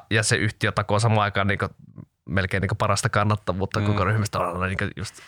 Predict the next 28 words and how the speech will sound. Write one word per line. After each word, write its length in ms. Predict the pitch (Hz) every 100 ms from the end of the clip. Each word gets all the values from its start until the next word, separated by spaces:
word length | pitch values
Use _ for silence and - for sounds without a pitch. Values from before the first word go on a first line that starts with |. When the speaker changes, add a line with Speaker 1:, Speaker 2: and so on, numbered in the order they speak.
| -
Speaker 1:
kasvu- 260 | 120 - 120
ja 60 |
Speaker 2:
Mm. 60 | 104
Speaker 1:
kannattava 360 | 117 113 110 107
yhdistelmä 360 | 110 104 101
on 80 | 104
tosi 220 | 107 107
herkullisessa 560 | 104 98 98 98 101 - -
asennossa 460 | 107 98 104 -
tällä 220 | - 62 117
hetkellä. 320 | - 95 98
Tämä 120 | 110
on 20 |
ollut 120 | 120
jo 60 | 117
Speaker 2:
Kyllä. 80 | -
Speaker 1:
pitkään 440 | 131 - 120 101
ja 160 | 101 - -
on 140 | 98 98
niinku 160 | 98
edelleen. 560 | 98 104 101 107 101 95
Ja, 120 | 90 - - -
Speaker 2:
Mm. 280 | 98 98 90 -
Speaker 1:
ja 120 | 120 - _ _ _ - - - - - _
sinänsä 560 | - 143 143 139 156 - - _ _ _ - - _ _
niin 300 | 123 123 113 - -
sulla 200 | - 120
taitaa 240 | 120 117